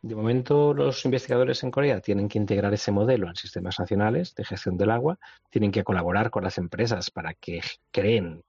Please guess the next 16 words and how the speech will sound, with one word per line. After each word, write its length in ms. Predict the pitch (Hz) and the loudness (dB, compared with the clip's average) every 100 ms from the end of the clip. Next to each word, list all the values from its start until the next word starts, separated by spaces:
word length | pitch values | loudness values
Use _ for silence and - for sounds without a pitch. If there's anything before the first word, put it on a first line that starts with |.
| _ | _
esas 260 | - - 92 | -10 -8 -6
soluciones 460 | - 90 98 92 - | -6 -4 -2 -2 -2
personalizadas 680 | 92 90 85 90 90 92 | -4 -4 -6 -6 -6 -6
que 80 | - | -6
ellos 180 | 95 - | -6 -4
tienen, 400 | 135 131 160 202 - - - - _ | 0 0 0 -4 -12 -20 -20 -20 _
y 100 | 101 | 4
una 160 | 110 110 | 4 4
vez 160 | 110 | 2
hecho 260 | 113 - 123 | 0 4 4
eso, 280 | 131 170 - | 4 -2 0
pues 320 | 117 123 - - _ _ | 0 0 -6 -18 _ _
facilitaría 680 | 101 - 101 95 92 107 | -4 0 0 0 0 0
la 80 | 117 | 0
adopción 360 | 104 - 104 98 | 0 0 0 2
global, 440 | 92 117 110 156 | 2 2 0 -2